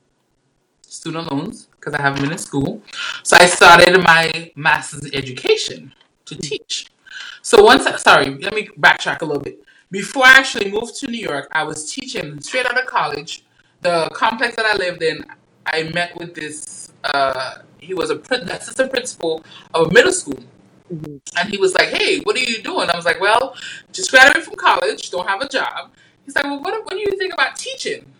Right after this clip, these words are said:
Speaker 1: I'm like, "Never thought of it." He was like, "Well, we have a, um, biology class, seventh and eighth grade, for you if you'd like to teach." The teacher just quit on me, and I don't have a teacher. And I think that should have been a red flag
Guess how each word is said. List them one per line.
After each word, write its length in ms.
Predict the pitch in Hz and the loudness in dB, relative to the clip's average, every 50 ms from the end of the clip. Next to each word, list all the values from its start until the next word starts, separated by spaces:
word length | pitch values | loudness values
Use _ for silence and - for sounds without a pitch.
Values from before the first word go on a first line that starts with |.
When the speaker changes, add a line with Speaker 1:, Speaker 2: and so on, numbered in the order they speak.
| _ _ _ _ _ _ _ _ _ _ | _ _ _ _ _ _ _ _ _ _
Speaker 1:
I'm 60 | - 277 | -18 -18
like, 220 | 302 302 302 294 _ _ _ _ _ _ _ _ - 139 | -18 -18 -18 -20 _ _ _ _ _ _ _ _ -20 -16
"Never 300 | 147 147 151 151 156 - | -10 -8 -8 -8 -8 -6
thought 260 | 196 220 - 466 427 | -6 -6 -6 -4 -6
of 80 | - | -8
it." 160 | - - - _ _ _ _ _ _ _ _ _ _ _ _ _ _ _ _ _ | -8 -12 -14 _ _ _ _ _ _ _ _ _ _ _ _ _ _ _ _ _
He 60 | - | -10
was 140 | 285 285 285 | -8 -4 0
like, 200 | 269 247 247 247 | 0 0 2 2
"Well, 120 | 247 247 254 | 0 0 0
we 80 | 285 294 | 0 0
have 240 | 285 285 285 285 285 | 2 2 2 2 2
a, 460 | 285 285 285 277 269 277 277 277 - - - _ _ _ _ - | 2 2 2 2 0 -2 -4 -6 -8 -12 -18 _ _ _ _ -2
um, 560 | 196 220 220 214 214 214 214 - - - 214 - _ _ _ | 0 0 2 0 -2 -4 -8 -14 -18 -18 -20 -20 _ _ _
biology 500 | 180 180 175 175 175 180 180 180 - 240 | 0 0 2 2 0 -2 -4 -8 -12 -16
class, 540 | - - - 127 143 196 - - - - - _ | -16 -14 -12 -10 -10 -10 -12 -14 -20 -20 -20 _
seventh 360 | - - - 190 180 185 185 | -18 -10 -8 -8 -8 -8 -8
and 80 | - 175 | -8 -8
eighth 180 | 170 165 - | -10 -10 -10
grade, 360 | - 147 135 139 147 - 175 - _ _ _ _ _ _ _ _ _ _ - - _ _ _ _ _ | -8 -8 -8 -8 -10 -12 -18 -20 _ _ _ _ _ _ _ _ _ _ -20 -20 _ _ _ _ _
for 180 | _ - - - | _ -14 -10 -8
you 400 | 170 165 165 160 160 160 165 - _ | -8 -8 -8 -8 -10 -12 -14 -12 _
if 180 | - 160 - - | -12 -12 -6 -4
you'd 100 | 190 185 | -2 -2
like 180 | 160 151 - | 0 -2 -2
to 60 | - 170 | -4 -4
teach." 240 | - - - - - | -4 -4 -2 -4 -6
The 80 | 170 | -6
teacher 320 | - - - 190 170 - 196 | -8 -8 -6 -4 -4 -2 2
just 200 | 190 196 190 - | 2 2 2 2
quit 380 | - - - 254 - - - - - | 0 2 4 4 4 4 0 0 4
on 200 | 240 262 277 311 | 4 4 4 4
me, 220 | 294 294 339 403 - | 2 -2 -2 -2 0
and 140 | 226 214 202 | 2 2 2
I 80 | 180 | 2
don't 240 | 180 180 180 180 180 | 2 0 -2 0 2
have 160 | 185 185 202 | 2 2 4
a 60 | 226 | 2
teacher. 600 | 240 - 311 262 233 - 208 202 220 254 - - - _ _ _ - - - - - - _ _ _ _ - | 0 -2 -4 -4 0 2 4 4 4 4 2 -2 -10 _ _ _ -20 -20 -20 -20 -20 -20 _ _ _ _ 4
And 80 | 214 233 | 4 6
I 80 | 233 | 6
think 180 | 226 381 - 269 | 4 2 2 2
that 100 | - - | 2 2
should 120 | - - - | 0 -4 -8
have 60 | - | -8
been 80 | 180 170 | -6 -6
a 40 | 160 160 | -6 -8
red 100 | 160 - | -8 -8
flag 380 | - 196 185 214 294 - 381 | -6 -4 -4 -4 -4 -6 -10